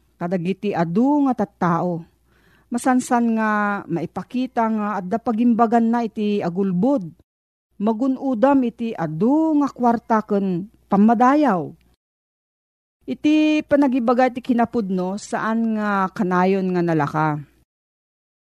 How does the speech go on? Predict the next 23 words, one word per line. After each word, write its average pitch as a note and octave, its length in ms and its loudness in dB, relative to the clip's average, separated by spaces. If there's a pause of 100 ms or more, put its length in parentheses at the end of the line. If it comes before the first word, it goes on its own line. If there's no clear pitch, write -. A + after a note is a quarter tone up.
(140)
Daytoy A3+ 640 0
ti G#3 400 -2
maysa G#3+ 400 0
nga G3+ 80 0
rason G#3+ 480 0
no F3 80 -4
apay F#3+ 400 -2
nga E3+ 400 0 (160)
agulbod A3+ 720 0
ti A3+ 80 0
maysa G#3+ 320 0
nga F#3+ 160 -4
tao. F3 400 -2 (1040)
Nalaklaka A3 720 2
ijay G#3 400 -2
nga G3+ 80 -6
kanito G3 480 -4
iti F3+ 240 -8
agulbod F3+ 560 -2
ngem F#3 480 -6 (800)
mangibaga B3+ 560 0
iti A#3 240 -4
kinapudno. F#3+ 720 -6